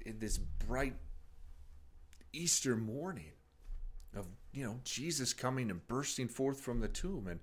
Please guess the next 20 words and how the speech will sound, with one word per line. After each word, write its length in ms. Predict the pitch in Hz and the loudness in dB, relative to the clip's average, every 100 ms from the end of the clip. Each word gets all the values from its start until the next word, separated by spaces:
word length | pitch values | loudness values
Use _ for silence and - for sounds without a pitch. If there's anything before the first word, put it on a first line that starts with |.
| - - - | -8 -6 0
oh 120 | 165 | 2
yeah, 300 | 156 165 139 | 4 6 6
while 200 | 104 101 | 6 4
he 160 | 127 | 2
was 260 | 123 113 - - - - - | 2 2 -2 -10 -16 -16 -2
in 200 | 123 143 | 2 4
the 100 | 117 | 4
tomb, 440 | 117 - 170 123 | 4 2 4 4
he 140 | 110 120 | 4 4
also 300 | 135 131 113 | 4 4 2
went 200 | 120 113 | 2 4
down 280 | 107 120 113 | 4 4 0
and 160 | 85 - - - | -4 -8 -18 -4
preached 340 | - 139 - | 0 0 -2
to 60 | 104 | -4
Satan 480 | - 127 135 120 98 | 2 2 2 0 0
that, 300 | 92 85 - - - - | 0 0 -6 -20 -20 -4
"Hey, 300 | 117 113 113 - - | 2 2 0 -10 -2
you 120 | 107 | 0
lose, 560 | 113 127 104 - - | 2 2 0 -2 -6